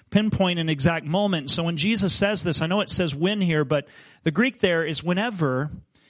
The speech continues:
and it's an indefinite pronoun, and it means any time that this happens, any time that you face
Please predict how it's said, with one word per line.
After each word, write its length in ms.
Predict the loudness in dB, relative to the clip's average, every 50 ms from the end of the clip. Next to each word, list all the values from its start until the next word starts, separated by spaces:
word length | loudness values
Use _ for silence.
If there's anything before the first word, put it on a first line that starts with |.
| _ _ _ _ _ _ _
and 400 | -6 -4 -2 -2 -2 -4 -4 -6 -4
it's 220 | -2 -2 -2 0 -2
an 100 | -2 0
indefinite 680 | 0 0 2 4 2 2 0 -2 -2 0 0 -2 -2 -2
pronoun, 600 | 0 0 0 2 0 0 0 0 0 -2 -2 -2
and 140 | -4 -4 -2
it 80 | -2
means 360 | -2 -2 -2 -2 -4 -4 -6 -4
any 220 | -4 -2 -2 -2 -2
time 480 | -2 -2 -2 -2 -2 0 -2 -2 -2
that 200 | 0 0 0 2
this 200 | 2 0 2 2
happens, 880 | -2 -2 -2 -2 -4 -2 0 -2 -2 -2 -4 -10 -10 -8 -8 -8 -8 -12 -16 _ _ _ _ _ _ _ _ -4
any 200 | -4 -2 -2 -2
time 580 | -2 -2 -2 0 0 0 0 -2 -2 -4 -4 -2
that 220 | 0 -2 -2 0
you 120 | -2 -4 -4
face 460 | -2 -2 -2 -2 -2 -2 -4 -6 -8